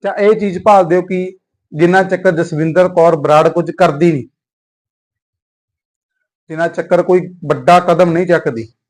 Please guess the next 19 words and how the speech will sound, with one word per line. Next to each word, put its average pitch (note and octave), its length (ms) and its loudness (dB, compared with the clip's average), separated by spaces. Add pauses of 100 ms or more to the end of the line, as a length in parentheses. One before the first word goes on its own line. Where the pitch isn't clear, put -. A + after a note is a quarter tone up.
(440)
ਇਸ D3+ 160 -6
ਦੁਨੀਆ F3+ 360 -2
ਤੋਂ F#3+ 140 -4
ਜਿੰਨਾ E3+ 340 -4
ਚਿਰ F3+ 420 0 (320)
ਜਸਵਿੰਦਰ D#3+ 520 -4
ਕੌਰ E3+ 260 2
ਬਰਾੜ D3+ 300 2
ਨਹੀਂ E3+ 180 0
ਜਾਂਦੀ E3 260 2
ਕਿ F3 120 2
ਅਸੀਂ E3 140 0
ਉਨਾ D#3 240 -2
ਚੱਕਰ D3+ 340 -2
ਵੀਡੀਓ F3 460 0
ਟਰੋਲ C#3+ 400 0
ਕਰਨਾ D3 240 -2
ਨਹੀਂ F3 200 0
ਹਟਣਾ? B2 300 -6